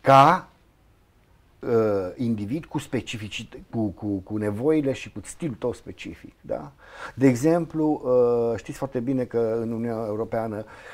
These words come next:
uh, francezii au făcut mare scandal pentru brânzeturile fermentate din lapte nefiert. Știți asta. Și-au lu-, și și-au obținut dreptul. Și bine au făcut. Uh, e vorba de dreptul oamenilor de a opta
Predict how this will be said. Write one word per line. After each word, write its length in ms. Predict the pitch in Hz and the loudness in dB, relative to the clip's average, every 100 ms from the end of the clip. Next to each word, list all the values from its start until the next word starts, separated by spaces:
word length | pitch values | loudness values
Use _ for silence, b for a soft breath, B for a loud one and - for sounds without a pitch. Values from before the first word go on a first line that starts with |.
| B | B
uh, 440 | - 101 98 92 101 | 0 2 2 0 -6
francezii 460 | - 120 117 123 117 | -4 -4 -2 -2 -2
au 60 | |
făcut 260 | 98 117 101 | -2 -6 0
mare 220 | 120 120 | 0 0
scandal 400 | - 107 101 117 | -2 -4 0 0
pentru 280 | 113 104 104 | -2 -8 -6
brânzeturile 600 | 98 92 117 117 110 101 | -6 -4 -4 -4 -8 -6
fermentate 640 | 101 92 87 85 117 123 | -6 -8 -8 -6 -6 -4
din 200 | 104 95 | -6 -2
lapte 440 | 98 110 - 110 - b b b b | -2 -2 0 -2 -4 b b b b
nefiert. 1200 | 104 120 139 95 - _ _ - 85 69 - - _ _ _ _ _ _ _ - | 2 6 6 6 -2 _ _ -14 -12 -12 -16 -20 _ _ _ _ _ _ _ -20
Știți 320 | - - - | -8 -8 -8
asta. 300 | - - - _ - | -16 -18 -20 _ -4
Și-au 200 | - 147 | 2 6
lu-, 180 | - - | 6 4
și 160 | - | -6
și-au 180 | 123 131 | 2 2
obținut 420 | 110 - 95 123 | 2 -2 -8 -8
dreptul. 380 | - 202 92 - - _ _ _ _ | 0 0 0 -8 -20 _ _ _ _
Și 100 | - | -12
bine 180 | 85 90 | -8 -6
au 80 | 90 | -8
făcut. 460 | 135 139 110 - _ _ _ _ _ _ _ _ _ _ B B B B - | -12 -10 -10 -12 _ _ _ _ _ _ _ _ _ _ B B B B 4
Uh, 440 | 113 107 98 95 - | 6 8 6 2 0
e 120 | 120 | -2
vorba 220 | 123 180 | 0 2
de 100 | 135 | 0
dreptul 400 | 120 139 190 - 113 | 0 -2 -4 -2 -2
oamenilor 400 | 110 135 165 135 | -2 -2 -4 -2
de 80 | |
a 40 | 131 | -2
opta 500 | 104 - 110 139 170 | -2 -2 0 0 -4